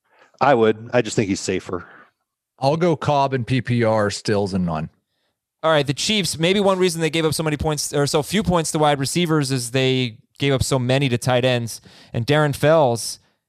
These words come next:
Speaker 3: uh, actually had two good games last year, sixty-nine yards in week six and a touchdown in the postseason.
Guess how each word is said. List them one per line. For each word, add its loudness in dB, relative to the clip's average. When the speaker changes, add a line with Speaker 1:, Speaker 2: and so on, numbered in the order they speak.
Speaker 3:
uh, 2
actually 0
had 0
two 0
good -2
games 0
last -2
year, -2
sixty-nine -2
yards 2
in -4
week -4
six -4
and -2
a -2
touchdown -2
in -4
the -6
postseason. -2